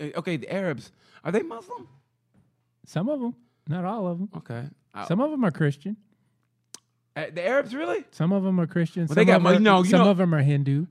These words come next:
Speaker 1: you know what their, uh, vehicle is? I mean, 'cause I've been over there. I, I was in Qatar. Uh, they, they roll around in fucking Lambos, bro. Like, like, like they're pickup trucks in Indiana,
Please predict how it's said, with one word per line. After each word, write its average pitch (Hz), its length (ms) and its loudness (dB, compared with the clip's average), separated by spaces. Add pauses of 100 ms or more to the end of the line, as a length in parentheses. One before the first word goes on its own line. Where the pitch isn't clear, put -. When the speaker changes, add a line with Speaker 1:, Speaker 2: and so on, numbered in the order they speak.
Speaker 1:
you 147 140 -4
know 180 120 2
what 170 200 2
their, 165 200 2 (100)
uh, 135 100 -2
vehicle 160 400 0
is? 156 280 0
I 143 100 -4
mean, 143 160 0
'cause 151 100 0
I've 147 120 0
been 143 140 0
over 135 200 0
there. 107 220 -6
I, 120 200 -2
I 117 180 -6
was 123 100 -8
in 113 80 -8
Qatar. 104 440 -6 (720)
Uh, 117 280 -2
they, 165 220 -2
they 202 200 2
roll 240 240 4
around 147 480 0
in 117 160 -8
fucking 123 280 -6
Lambos, 107 680 -8
bro. 95 380 -12 (100)
Like, 127 320 -4
like, 131 220 -6
like 131 240 -6
they're 127 100 0
pickup 147 360 -4
trucks 143 220 -6
in 139 80 -6
Indiana, 123 520 -6